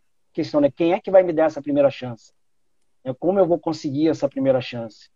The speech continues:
É, as empresas começaram aí com essa questão do O P M, do Associate Product Manager, que é o primeiro degrau,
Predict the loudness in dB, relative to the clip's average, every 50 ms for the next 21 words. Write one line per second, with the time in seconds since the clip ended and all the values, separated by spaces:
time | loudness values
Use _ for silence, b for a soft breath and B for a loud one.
0 | _ _ _ -12 -10 -10 -10 -8 -6 -4 -4 -4 -4 -4 0 0 0 0 0 2
1 | 2 4 4 4 4 2 2 0 -4 -8 -10 -12 -10 -10 -12 -10 -8 -8 -6 -4
2 | -4 -6 -6 -6 -6 -4 -2 -2 0 0 0 -2 -2 -2 -4 -6 -8 -14 -14 -12
3 | -12 -12 -10 -6 -6 -6 -6 -6 -10 -10 -6 -4 -2 -2 -2 -4 -4 -6 -8 -10
4 | -12 _ _ _ _ _ -4 -4 -2 -2 -2 0 0 0 0 -2 -4 -2 0 2
5 | 4 4 6 6 4 4 2 0